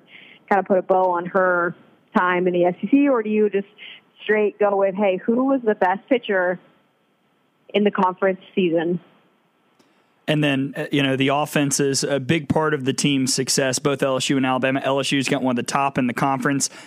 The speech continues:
Speaker 2: Alabama in conference play has been tearing it up on the offensive side. And then the last couple weekends have been a bit of an aberration. Alabama really struggled to get the timely hits against Kentucky. I know you saw game three,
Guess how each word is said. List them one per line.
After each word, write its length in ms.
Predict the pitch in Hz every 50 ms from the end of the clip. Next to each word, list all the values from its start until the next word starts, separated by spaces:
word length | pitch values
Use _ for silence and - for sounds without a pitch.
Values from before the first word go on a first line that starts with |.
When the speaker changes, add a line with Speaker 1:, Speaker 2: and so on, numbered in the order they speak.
| - -
Speaker 2:
Alabama 480 | - 147 151 151 147 131 147 151 147 143
in 120 | 123 120
conference 460 | 117 - 147 135 139 - 151 139 127 -
play 220 | - 139 131 135
has 100 | 135 135
been 140 | 139 131 120
tearing 320 | - 156 143 135 135 135
it 80 | 131 131
up 160 | 131 127 -
on 80 | 135 127
the 80 | 127
offensive 420 | 127 127 123 - 143 131 - 139 -
side. 420 | - - 143 135 135 135 131 - - - - - - -
And 140 | - 170 208
then 80 | 214 208
the 80 | 190
last 320 | 180 180 196 233 294 285 -
couple 280 | - 233 202 185 151
weekends 680 | 143 151 175 175 - 147 135 123 120 120 123 120 - - - - - -
have 160 | - 143 147 143
been 160 | 160 156 151
a 20 |
bit 160 | 131 131 160
of 100 | 165 160
an 80 | 156 147
aberration. 600 | 139 135 131 143 147 160 180 214 208 - - 127
Alabama 580 | 120 123 131 143 147 135 151 156 165 165 151 139
really 340 | 127 120 131 131 143 156 151
struggled 460 | 147 - - 151 147 143 151 151 131
to 60 | - 143
get 160 | 131 151 143
the 60 | 139
timely 440 | 127 - 143 139 143 147 151 151 139
hits 260 | 143 143 147 143 -
against 260 | 135 139 135 127 -
Kentucky. 480 | - 127 120 - 156 143 135 151 139 131
I 40 | 127
know 100 | 131 131
you 200 | 127 131 135 131
saw 260 | - - 143 135 135
game 340 | 135 131 131 127 123 123 117
three, 480 | - - 147 147 147 143 139 135 123